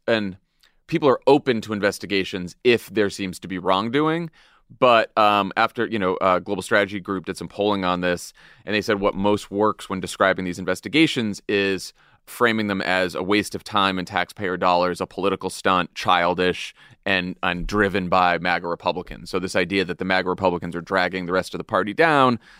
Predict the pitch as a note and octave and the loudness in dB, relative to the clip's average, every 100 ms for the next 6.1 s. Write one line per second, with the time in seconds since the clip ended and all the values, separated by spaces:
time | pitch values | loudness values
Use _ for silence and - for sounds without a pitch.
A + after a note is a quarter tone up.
0 | - A#2+ G#2+ G#2+ F#2+ G#2+ G#2 - G2+ - | -12 -6 -4 -4 0 0 0 0 -2 -2
1 | G2 F#2+ F#2 F2+ - F#2+ F2+ F2 F2 - | -2 0 0 -4 -6 -2 0 0 -4 -10
2 | - G2+ F2+ D#2 - - _ - F#2+ F2+ | -2 2 2 -2 -12 -14 _ -12 -8 -8
3 | - G2 E2 E2+ F2 - F#2+ F2 E2+ E2 | -4 -4 -4 -2 -2 -2 -6 -4 -4 -8
4 | - - - - F2 E2 - E2 D#2+ D2+ | -6 -4 -4 -4 -6 -4 0 0 -2 -10
5 | E2+ D2+ - - - C#2+ B1 - G1+ - | -10 -14 -12 -16 -12 -12 -10 -8 -8 -10